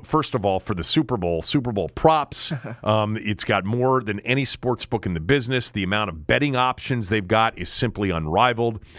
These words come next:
Speaker 1: And you can visit my bookie dot A G slash party right now to access a printable prop sheet for the big game. And we'll be going over some of these on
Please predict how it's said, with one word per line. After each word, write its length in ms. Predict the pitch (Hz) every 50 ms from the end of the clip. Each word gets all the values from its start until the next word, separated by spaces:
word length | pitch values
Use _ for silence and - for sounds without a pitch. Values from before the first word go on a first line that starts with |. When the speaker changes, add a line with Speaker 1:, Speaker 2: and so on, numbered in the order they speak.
| - - -
Speaker 1:
And 120 | 90 92 110
you 60 | 120
can 140 | - 135 120
visit 320 | 104 139 - - 123 104
my 160 | 87 92 92 90
bookie 340 | 80 104 98 - 101 95
dot 260 | 82 101 95 98 95 -
A 220 | 98 98 101 101
G 240 | 90 82 95 95 90
slash 800 | 87 - - - - 123 139 156 160 139 107 92 - - - - - - _
party 560 | - - - 170 175 165 131 98 71 65 - - - - - - - -
right 320 | - 101 117 131 147 139 113
now 400 | 117 120 120 123 117 101 87 82 -
to 180 | - - 104 - - -
access 540 | 123 127 131 - - - - 120 107 - -
a 140 | 117 117 104 - -
printable 720 | - - - - 220 226 220 - 165 123 98 76 58 - - - - - - -
prop 300 | - - 131 113 107 -
sheet 360 | - - - - 98 87 80 - - - - - - -
for 120 | - - 117
the 80 | 98
big 200 | 82 87 101 95
game. 240 | 92 139 147 139 127
And 80 | 117 117
we'll 60 | 123
be 120 | 123 139 120
going 280 | 104 120 117 117 110
over 180 | 107 98 87 92
some 240 | - - 117 104 95
of 60 | 87
these 300 | 90 87 87 82 - - - - - - - - - - - -
on 400 | 98 95 87 85 85 82 80